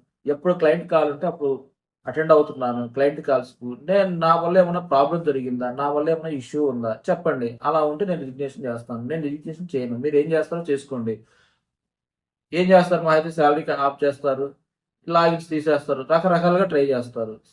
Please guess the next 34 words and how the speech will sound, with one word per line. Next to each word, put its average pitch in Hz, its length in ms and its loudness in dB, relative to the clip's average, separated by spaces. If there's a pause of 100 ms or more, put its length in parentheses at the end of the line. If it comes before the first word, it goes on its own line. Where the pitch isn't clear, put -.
(160)
కానీ 147 260 2
దేనికి 156 440 0
కూడా 160 200 0
ఆ 143 40 2
పర్సన్ 135 340 -8
భయపడలేదు, 123 800 -6 (320)
వారం 131 400 0
రోజుల 147 180 0
నుంచి 147 200 -12 (100)
పోరాడుతూ 135 420 0
ఉన్నాడు. 113 340 -10 (880)
ఎందుకంటే 165 360 2
రిజిగ్నేషన్ 165 520 -2
చేయమంటే 165 380 0
చాలా 147 160 4
మంది 151 260 -4
ఏంటంటే 147 400 -2
రిజిగ్నేషన్ 139 460 -6
చేసి 139 160 -4
వెళ్ళిపోతారు, 127 580 -6 (100)
కానీ 160 200 6
రిజిగ్నేషన్ 175 560 -2
చేసిన 147 180 -2
తర్వాత 131 220 -2
అసలు 147 180 -4
మన 135 160 -8
కాంపెన్సేషన్ 160 680 -2
ఏమొస్తుంది 117 640 -8 (1000)
అని 151 220 -2
కూడా 160 220 0
ఎవరికి 143 320 2
తెలియదు 135 300 0
ఎక్కువ 139 260 -6
మందికి. 123 340 -8